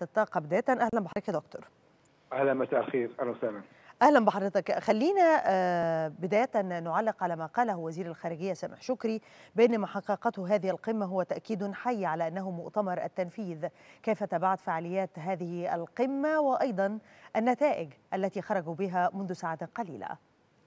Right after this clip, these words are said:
Speaker 2: آه، فعلًا، طبعًا ال-، المؤتمر ال-، الكوب سبعة وعشرين في شرم الشيخ، آه، صراحةً مجهودات جبارة من الرئاسة المصرية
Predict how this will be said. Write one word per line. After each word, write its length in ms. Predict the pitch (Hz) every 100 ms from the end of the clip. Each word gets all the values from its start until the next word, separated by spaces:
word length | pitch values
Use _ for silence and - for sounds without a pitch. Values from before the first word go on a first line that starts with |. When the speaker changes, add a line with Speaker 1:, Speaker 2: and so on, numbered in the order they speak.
| _ _ _ _ _ _ _ -
Speaker 2:
آه، 240 | 135 139
فعلًا، 520 | 135 180 139 123 117 113
طبعًا 360 | 135 120 127 131
ال-، 640 | 127 131 127 131 131 123
المؤتمر 680 | 123 120 131 131 147 131 123
ال-، 160 | 117
الكوب 500 | 117 117 123 113 131 117
سبعة 120 | 135
وعشرين 640 | 117 113 127 127 123 123 113
في 340 | - 117 113
شرم 240 | 107 113 113
الشيخ، 420 | - 143 139 -
آه، 460 | 117 113 113 113 -
صراحةً 300 | 123 127 135 -
مجهودات 760 | 123 120 117 120 117 131 131
جبارة 440 | 113 120 120 143 127
من 200 | 117 120
الرئاسة 380 | 113 127 123
المصرية 540 | 135 117 139 147 160